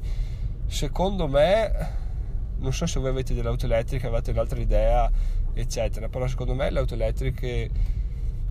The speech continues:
sono, non so, c-, figlie di una campagna di marketing eccezionale e che, e niente, non so se effettivamente manterranno le promesse fatte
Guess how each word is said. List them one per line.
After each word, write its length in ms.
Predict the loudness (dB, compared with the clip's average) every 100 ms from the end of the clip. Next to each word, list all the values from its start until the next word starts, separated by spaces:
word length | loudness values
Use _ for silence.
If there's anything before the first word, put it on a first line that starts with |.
| 2
sono, 1300 | 2 2 2 2 2 2 0 0 -2 -2 -2 -2 -4 -4
non 180 | -4
so, 200 | -2 -2 -2
c-, 140 | -2
figlie 280 | -2 -2 0
di 60 | 0
una 120 | 0
campagna 360 | 0 0 0
di 80 | 0
marketing 800 | 0 0 0 0 -2 0 0 -2 -2
eccezionale 1000 | -2 0 -2 0 0 2 2 2 0 -2 -4 -6 -6 -6 -6 -4 -4
e 140 | -2
che, 600 | -2 -2 0 -2 -2 -2 -2 -4 -4 -6 -6 -6 -4 -6 -6 -6 -4
e 100 | -2
niente, 480 | -2 -2 -2 -2 -2
non 160 | 0 2
so 260 | 4 4
se 200 | 2 0
effettivamente 580 | 0 0 0 0 0 0
manterranno 560 | 2 2 2 2 2 2
le 100 | 2
promesse 460 | 2 2 2 2
fatte 560 | 2 2 2 2 0